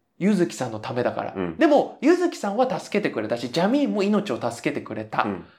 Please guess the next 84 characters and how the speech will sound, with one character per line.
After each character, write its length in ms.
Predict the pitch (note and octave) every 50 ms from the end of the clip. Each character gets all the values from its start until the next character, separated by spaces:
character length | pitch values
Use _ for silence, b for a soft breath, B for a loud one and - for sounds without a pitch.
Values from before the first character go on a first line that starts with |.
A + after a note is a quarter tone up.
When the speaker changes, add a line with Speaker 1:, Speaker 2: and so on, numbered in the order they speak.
| b b
Speaker 2:
う 40 | C#3+
ん。 20 |
Speaker 1:
っ 20 | G3
て 60 | -
い 40 | D4
う 80 | D4+ C#4
の 100 | G3+ D#3+
は 160 | - - G3
あ 40 | G#3+
る 100 | F#3 -
か 100 | - D3+
ら、 160 | B2+ - -
Speaker 2:
う 60 | - G3+
ん。 20 |
Speaker 1:
理 120 | G#3 C4+
由 80 | D#4+ F4
は 180 | E4+ - - D4
あ 20 |
る 100 | F4 D#4
ん 40 | A3+
だ 100 | F#3+ E3
け 60 | D#3+
ど、 100 | D3+ C#3+
で 120 | D3+ C#4+
も 100 | D4+ A#3+
そ 100 | - B3
れ 80 | C4+ D#4+
で 60 | F4+
も 80 | C#4+ E3+
ゆ 120 | G3 D#4
ず 120 | D#4 F4 E4+
き 80 | -
さ 80 | - A#3+
ん 60 | G3+
よ 100 | A#3 C#4
り 60 | C#4
は 80 | - - -
薄 240 | G3+ - - -
い。 160 | C#3 - - -
Speaker 2:
う 60 | - F#2+
ん。 220 | F2 E2 E2 - _ -
Speaker 1:
し 240 | - - - -
か 140 | - E4+ C#4+
し 240 | - - G3 - -
手 100 | - G#3
札 340 | C#4 D#4+ D4+ D4 G3+ D3 B2
が 120 | B2 A2
あ 40 | G#2+
る。 120 | G2 - -
Speaker 2:
う 60 | G#2
ん。 160 | F#2+ F2 E2 - _ _ _ _ _ - -
Speaker 1:
交 200 | D4+ E4+ F4+ E4+
渉 220 | - - E4 D#4+ D4
の 100 | D4 C#4+
手 160 | - C#4 D4
札 200 | B3+ F#3+ D3 -
が 100 | A2+ A2+
あ 40 | B2
る 80 | B2+
か 120 | - A2+ G#2+
ら、 340 | F2+ G2+ F#3+ A2+ - - -
Speaker 2:
う 40 | B2
ん。 20 |
野 60 | A2+
崎 200 | G#2+ G#2 G2+ -
と 100 | - G2+
の 120 | E2+ D#2+ E2
ね。 180 | G#2+ D#3+ - -
Speaker 1:
そ 160 | - - E3
う、 40 | D#3
野 100 | F#3+ G3+
崎 200 | G3 F#3 - -
と 80 | F3 C#3
の 80 | B2+
手 80 | - A3+
札 120 | - -
が 180 | F#3 E3 - -
あ 120 | - B3 E4+
る 120 | - -
か 120 | - A#3+
ら、 100 | B3+ G#3+
Speaker 2:
う 40 |
ん。 20 |
う 20 | -